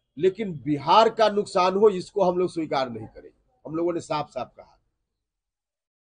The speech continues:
और अंत तक हमारी बातों पर कोई ध्यान नहीं हुआ।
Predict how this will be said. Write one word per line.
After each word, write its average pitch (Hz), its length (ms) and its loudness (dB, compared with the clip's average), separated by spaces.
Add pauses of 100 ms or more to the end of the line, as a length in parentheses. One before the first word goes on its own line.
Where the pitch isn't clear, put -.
(480)
और 185 440 0
अंत 147 400 -10
तक 220 220 4
हमारी 170 460 -2
बातों 156 400 -2
पर 175 160 -2
कोई 185 260 -2
ध्यान 143 380 -6
नहीं 160 220 2
हुआ। 135 300 0